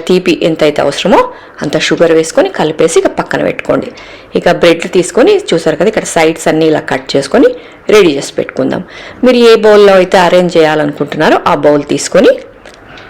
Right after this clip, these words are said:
ఫస్ట్గా మనము రెడీ చేసి పెట్టుకున్న క్రీమ్ ఉంది కదా, అది తీసుకొని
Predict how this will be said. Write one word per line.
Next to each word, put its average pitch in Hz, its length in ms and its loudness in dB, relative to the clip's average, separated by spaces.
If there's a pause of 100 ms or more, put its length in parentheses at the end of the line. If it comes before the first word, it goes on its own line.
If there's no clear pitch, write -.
(280)
ఫస్ట్గా 190 360 0 (100)
మనము 160 280 0
రెడీ 165 220 2
చేసి 165 180 -4
పెట్టుకున్న 165 300 -2 (120)
క్రీమ్ 208 260 2
ఉంది 185 200 0
కదా, 302 140 2 (720)
అది 156 120 -2 (100)
తీసుకొని 226 340 0